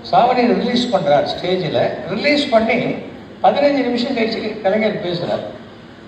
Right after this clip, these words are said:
அப்ப அதுக்கு முன்னாடி மூப்பனார் பேசுறார், "எஸ் வி சேகர் மூவாயிரத்து ஐந்நூறு நாடகம் போட்டிருக்காரு,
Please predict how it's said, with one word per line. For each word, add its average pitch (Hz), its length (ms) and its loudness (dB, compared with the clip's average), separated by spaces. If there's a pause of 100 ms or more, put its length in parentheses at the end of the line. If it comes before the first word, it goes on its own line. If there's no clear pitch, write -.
அப்ப 196 200 2
அதுக்கு 214 280 2
முன்னாடி 240 180 4
மூப்பனார் 220 520 2
பேசுறார், 208 380 0
"எஸ் 185 200 0
வி 202 200 -2
சேகர் 196 260 0
மூவாயிரத்து 190 380 2
ஐந்நூறு 170 340 0
நாடகம் 175 380 2
போட்டிருக்காரு, 151 500 -4